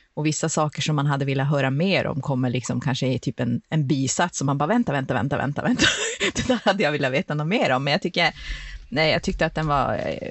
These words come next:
väldigt läsvärd ändå. Alltså, huvudpersonen heter också Anna, samma som författaren. Är i femtioårsåldern.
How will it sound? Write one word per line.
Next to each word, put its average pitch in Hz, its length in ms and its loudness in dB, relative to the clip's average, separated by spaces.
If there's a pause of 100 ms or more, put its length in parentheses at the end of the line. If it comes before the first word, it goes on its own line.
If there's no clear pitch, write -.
väldigt 160 340 0
läsvärd 160 520 2
ändå. 156 400 0
Alltså, 185 220 -2
huvudpersonen 220 680 0
heter 139 380 0
också - 280 -2
Anna, 143 420 0
samma 175 340 -2
som 135 200 -4
författaren. 151 680 -2 (600)
Är 160 140 2
i 160 80 0
femtioårsåldern. 147 1160 0